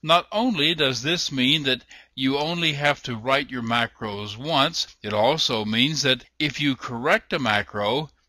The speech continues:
it is corrected for all your source files.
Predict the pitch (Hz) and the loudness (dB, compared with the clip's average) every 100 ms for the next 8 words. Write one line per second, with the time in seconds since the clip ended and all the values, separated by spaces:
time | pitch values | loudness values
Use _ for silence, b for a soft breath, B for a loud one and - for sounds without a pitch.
0 | _ 143 131 117 - 220 135 - 165 185 | _ 0 0 0 -4 -2 -2 0 -2 -4
1 | - 151 - 120 113 120 127 156 - 247 | -6 -8 -2 0 0 0 -6 -4 -4 -4
2 | 254 - - 123 101 87 82 - | -4 -4 2 4 4 0 -8 -12